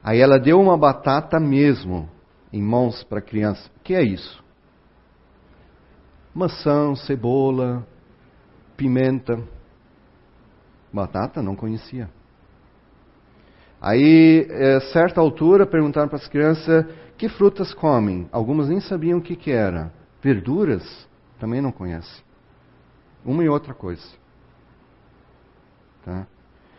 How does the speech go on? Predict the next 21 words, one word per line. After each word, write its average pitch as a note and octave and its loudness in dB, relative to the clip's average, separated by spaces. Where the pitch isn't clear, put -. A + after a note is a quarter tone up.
E A2 0
aí B2 6
eles D3 2
foram D3+ 0
na, C3+ 2
nas B2 -2
escolas C#3+ 0
pra A#2 -2
ver D3 0
qual E3 2
é A3 2
a A3 2
alimentação E3+ -2
que D3+ -12
servem, A2 -2
tudo F3+ -8
industrializado. C#3 -4
Aí A#2 -2
pediram C#3+ -4
pra D#3 -8
ler D3 0